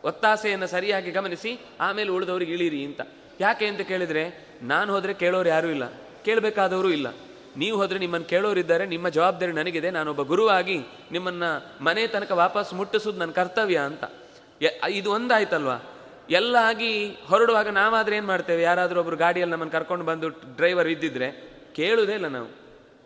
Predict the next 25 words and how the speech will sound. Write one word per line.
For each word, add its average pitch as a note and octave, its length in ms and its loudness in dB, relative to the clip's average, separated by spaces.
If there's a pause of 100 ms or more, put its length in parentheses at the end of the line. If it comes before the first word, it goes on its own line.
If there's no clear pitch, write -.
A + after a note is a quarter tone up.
ಸ್ವಾಮಿಗಳು F#3+ 360 -4
ಹೊರಡೋ F#3 280 0
ಮುಂಚೆ, F3 500 -6 (180)
"ಅಡಿ-, D3 200 -4 (320)
ಆ, C#3+ 320 -2 (300)
ಡ್ರೈವರ್ದು D#3+ 440 0
ಊಟ E3 120 -2
ಆಯ್ತಾ? D#3+ 260 0 (1080)
ಅವನಿಗೆ D3+ 260 -4
ಕೊಡಬೇಕಾದ್ದೆಲ್ಲ D#3 680 0
ಸರಿಯಾದ, D3+ 420 -2
ಸರಿಯಾಗಿ D#3 460 -2
ವ್ಯವಸ್ಥೆ D#3+ 320 0
ಮಾಡಿದ್ದೀರಾ? D#3 400 0
ಅವನಿಗೆ D#3 220 -4
ಉಳ್ಕೊಳ್ಳಿಕ್ಕೆ D#3+ 400 -4
ವ್ಯವಸ್ಥೆ E3 240 -4
ಆಗಿದೆಯಾ?" D#3+ 360 -2 (380)
ಇದಿಷ್ಟು D#3 440 -6
ತಿಳ್ಕೊಂಡ G3+ 500 -6
ಮೇಲೇನೆ A3 720 -2 (800)
ಮುತ್-, G#3+ 340 -4
ಮತ್ತೆ A3+ 480 -2
ಗಾಡಿ G3 240 6
ಹೊರಡುದು. D#3 320 0